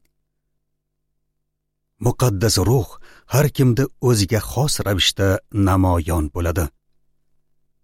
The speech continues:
Korinfliklarga birinchi maktub, o'n ikkinchi bob, yettinchi oyat.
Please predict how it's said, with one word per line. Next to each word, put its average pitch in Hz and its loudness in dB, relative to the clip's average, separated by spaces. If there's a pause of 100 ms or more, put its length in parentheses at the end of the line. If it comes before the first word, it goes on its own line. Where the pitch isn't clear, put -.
(720)
Korinfliklarga 139 2
birinchi 123 2
maktub, 95 -2 (960)
o'n 131 2
ikkinchi 95 -4
bob, 101 0 (440)
yettinchi 95 -2 (160)
oyat. 107 0